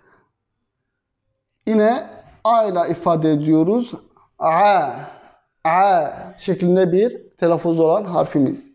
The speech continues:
Sonraki harfimiz ayn harfinin noktalı hali gayn, ga. Belirgin bir gırtlak sesi var.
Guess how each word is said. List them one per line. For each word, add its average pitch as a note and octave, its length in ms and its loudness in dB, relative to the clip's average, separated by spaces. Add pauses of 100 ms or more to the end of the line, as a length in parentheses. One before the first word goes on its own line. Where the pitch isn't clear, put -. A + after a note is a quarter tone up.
(680)
Sonraki B3 480 -2
harfimiz A3 680 0 (760)
ayn A#3+ 500 0
harfinin G#3+ 880 -2 (260)
noktalı G#3+ 540 0
hali G#3+ 720 0 (2500)
gayn, E3+ 680 0 (280)
ga. D#3 720 -2 (680)
Belirgin A3 760 0
bir B3+ 260 0 (440)
gırtlak G#3+ 600 -2
sesi G3 380 -2
var. G3 260 2